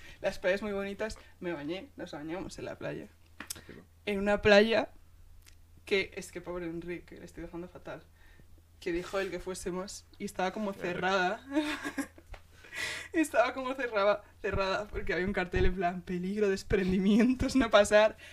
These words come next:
Speaker 1: Había unas escaleras de bajada a la playa, la mitad estaban derruidas, en plan, con piedras encima, bueno.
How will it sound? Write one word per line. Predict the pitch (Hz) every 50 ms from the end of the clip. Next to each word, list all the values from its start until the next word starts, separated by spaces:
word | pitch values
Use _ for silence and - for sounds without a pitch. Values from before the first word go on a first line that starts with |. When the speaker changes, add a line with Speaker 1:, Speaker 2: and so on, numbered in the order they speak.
| - -
Speaker 1:
Había | 190 214 233 254 269 - -
unas | 208 240 247 254 247
escaleras | - - - 226 220 240 247 247
de | - 196
bajada | 151 160 - - 196 202
a | 190
la | 151 - -
playa, | 190 190 190 185 180 170 -
la | 202 196 185 175
mitad | 170 165 165 - 180 170
estaban | 196 - - 196 190 185 180
derruidas, | 180 175 170 160 160 160 185 214 214 190 185 196 277 - -
en | 214 226 185
plan, | 190 180 175 180
con | 170 160 170 165
piedras | - 196 185 180 202 208 208 190
encima, | 185 185 190 - 190 196 196 180
bueno. | 165 165 175 156